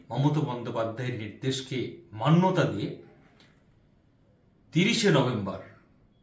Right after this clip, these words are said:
জনপ্লাবন হবে রানী রাসমণি রোডে। আমি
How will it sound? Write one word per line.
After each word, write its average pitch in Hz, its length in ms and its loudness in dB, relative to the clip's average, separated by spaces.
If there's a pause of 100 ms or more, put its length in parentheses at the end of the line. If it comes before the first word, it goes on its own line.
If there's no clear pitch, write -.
(840)
জনপ্লাবন 170 880 6
হবে 120 360 -2 (880)
রানী 127 360 2
রাসমণি 113 440 -4
রোডে। 92 280 -18 (1800)
আমি 151 420 4